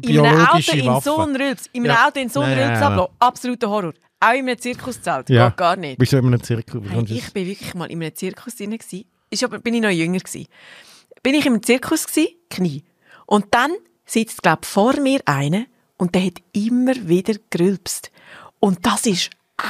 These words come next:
Speaker 1: echt so grusig. Und wenn ich mir das jetzt überlege, ich glaube, ich bin,
Speaker 2: Das ist
Speaker 1: ich
Speaker 2: dein
Speaker 1: bin ja letztes
Speaker 2: Trauma.
Speaker 1: Jahr bin ich noch im, ähm, in dem Zelt gsi, in der Rosa,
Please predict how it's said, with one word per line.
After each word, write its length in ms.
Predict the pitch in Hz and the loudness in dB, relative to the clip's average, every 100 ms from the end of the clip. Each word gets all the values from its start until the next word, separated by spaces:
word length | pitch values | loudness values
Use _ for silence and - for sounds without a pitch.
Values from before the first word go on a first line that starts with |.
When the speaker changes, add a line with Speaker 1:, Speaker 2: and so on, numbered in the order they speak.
| 262 | -4
Speaker 1:
echt 240 | 165 117 - | -4 -4 0
so 140 | 254 | 0
grusig. 240 | 262 302 | 2 0
Und 120 | 208 190 | 2 2
wenn 120 | 233 | 0
ich 160 | 277 | -2
mir 120 | 196 180 | -2 0
das 200 | 175 165 | -2 -2
jetzt 340 | 233 - - | -4 -4 -4
überlege, 800 | 208 180 175 202 320 _ 180 - _ _ - - - - - | 0 2 2 2 0 _ -6 -6 _ _ -20 -20 -20 -14 -2
ich 160 | 277 | -2
glaube, 340 | - 466 415 202 | 2 2 2 -2
ich 140 | - | -2
bin, 100 | 226 | 0
Speaker 2:
Das 120 | 117 | 0
ist 100 | 135 | 0
Speaker 1:
ich 120 | 240 | 0
Speaker 2:
dein 20 | - | 4
Speaker 1:
bin 80 | |
ja 80 | 254 | 4
letztes 400 | 226 247 - - | 4 4 4 4
Speaker 2:
Trauma. 240 | 285 277 339 | 6 6 4
Speaker 1:
Jahr 60 | |
bin 220 | - 269 | 2 0
ich 140 | 262 233 | 0 2
noch 220 | 233 233 - - _ | 2 2 -2 -20 _
im, 220 | 220 208 - - | -2 -2 -4 -2
ähm, 420 | 190 180 175 170 | 0 2 0 -4
in 80 | - | -4
dem 260 | 185 175 160 _ | -2 -2 -4 _
Zelt 380 | - 196 220 - | 0 2 2 -4
gsi, 360 | - 240 233 _ _ - | -4 -4 -4 _ _ -2
in 120 | 202 | 2
der 120 | 185 | 4
Rosa, 460 | 185 240 196 147 | 4 2 0 -2